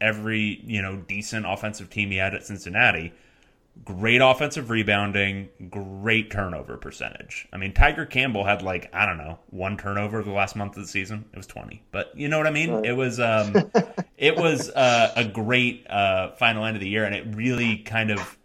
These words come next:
Speaker 1: he had already put his stamp on everything, which I think maybe is the most encouraging part.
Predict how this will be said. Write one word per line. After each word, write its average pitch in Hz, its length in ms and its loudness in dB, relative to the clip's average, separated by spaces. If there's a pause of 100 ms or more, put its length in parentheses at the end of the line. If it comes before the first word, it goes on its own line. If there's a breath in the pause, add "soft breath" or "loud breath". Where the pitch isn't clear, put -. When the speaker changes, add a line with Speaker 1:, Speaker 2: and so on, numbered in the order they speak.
Speaker 1:
he 135 160 4
had 127 80 6
already 135 280 4
put 123 220 -2
his 107 140 -4
stamp 107 400 -2
on 98 100 -2
everything, 92 440 -6
which 90 180 -10
I 101 80 -4
think 123 340 -6
maybe 107 300 -2
is 95 120 -6
the 107 60 -8
most 98 220 -10
encouraging 87 520 -12
part. - 420 -14